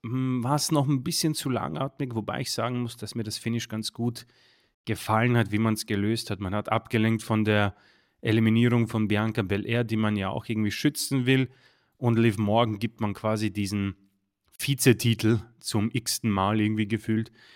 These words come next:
äh, die dann eliminiert wird von Becky Lynch, die jetzt das Titelmatch bekommt. Ähm, ich freu mich drauf, aber ich muss sagen, ich bin von mir selbst überrascht. Ich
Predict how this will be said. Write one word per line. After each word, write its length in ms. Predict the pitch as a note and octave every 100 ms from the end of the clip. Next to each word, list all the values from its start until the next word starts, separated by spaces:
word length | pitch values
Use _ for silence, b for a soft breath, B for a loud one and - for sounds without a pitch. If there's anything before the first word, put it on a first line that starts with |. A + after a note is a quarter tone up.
| b b
äh, 280 | G2+ F#2+ F#2
die 160 | G2+ F#2+
dann 200 | G2 G2
eliminiert 480 | F#2+ F#2+ F#2+ G2
wird 140 | G#2 F#2
von 180 | G2+ F#2
Becky 280 | F#2+ -
Lynch, 280 | F#2+ G2 G2
die 80 | G2
jetzt 220 | F#2 -
das 120 | F#2
Titelmatch 480 | - G#2 F#2 F#2 -
bekommt. 480 | F#2+ - G2+ G2 - b b b b
Ähm, 500 | G2+ G2 G2 G2+ G2+ _
ich 140 | G#2+ -
freu 160 | B2+
mich 140 | F3+ -
drauf, 300 | D#3+ E3 -
aber 440 | A#2+ D#3 D#3+ D#3 _ _ _ _ _ _ _ _ _ _ _ _ _
ich 40 | D#3
muss 180 | D3+
sagen, 260 | - B2 D3+
ich 100 | B2
bin 140 | D3
von 180 | B2+ A#2+
mir 140 | C3 B2
selbst 300 | B2+ C3+ C3+
überrascht. 560 | G#2+ F#2 D#3+ - - _ _ _ _ _ _ _ _ _ _ _ _ -
Ich 640 | B2+ B2+ - - - -